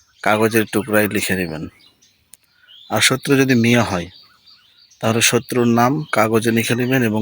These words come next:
তার মার নাম লিখে নেবেন। নেওয়ার পরে সর্বোত্তম অজু করে নেবেন।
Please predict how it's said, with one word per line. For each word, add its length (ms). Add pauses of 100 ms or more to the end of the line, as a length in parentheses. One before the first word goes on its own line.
তার 140
মার 260
নাম 260
লিখে 220
নেবেন। 280 (1000)
নেওয়ার 260
পরে 260 (600)
সর্বোত্তম 760 (180)
অজু 280
করে 200
নেবেন। 280